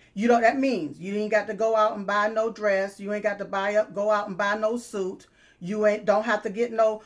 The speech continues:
make no traveling arrangements. You don't have to book no tickets to nowhere.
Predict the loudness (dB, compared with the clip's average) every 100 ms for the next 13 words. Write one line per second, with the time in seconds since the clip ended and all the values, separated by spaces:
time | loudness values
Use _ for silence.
0 | _ 0 2 0 -2 0 2 2 2 -4
1 | -4 -2 -2 -2 -6 -8 -8 -6 -6 -4
2 | -4 -6 -4 -4 -2 -4 -6 -8 -8 -8
3 | -12 -10 -6 -4 -4 -2 -2 -4